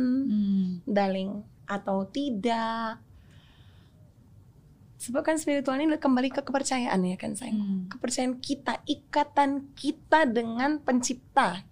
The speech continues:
Speaker 1: Iya.
Speaker 2: Kita semua.
Speaker 1: Hmm.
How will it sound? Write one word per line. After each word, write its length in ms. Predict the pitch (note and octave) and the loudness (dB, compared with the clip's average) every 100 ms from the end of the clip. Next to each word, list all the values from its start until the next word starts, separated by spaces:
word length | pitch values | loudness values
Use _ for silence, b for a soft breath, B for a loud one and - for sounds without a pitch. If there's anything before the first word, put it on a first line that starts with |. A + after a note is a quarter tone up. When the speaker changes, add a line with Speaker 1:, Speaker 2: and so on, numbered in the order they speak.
| - | -12
Speaker 1:
Iya. 300 | F3+ D3+ - - - - - - - - | -6 -6 -8 -20 -20 -20 -20 -20 -20 -8
Speaker 2:
Kita 360 | C4 B3 C#4+ | -8 -2 -2
semua. 560 | - - A#3 A3+ F#3+ F#3+ - - | -2 -2 -2 -2 -4 -6 -18 -8
Speaker 1:
Hmm. 420 | G3 G3 F3+ F3 | -2 0 -2 -8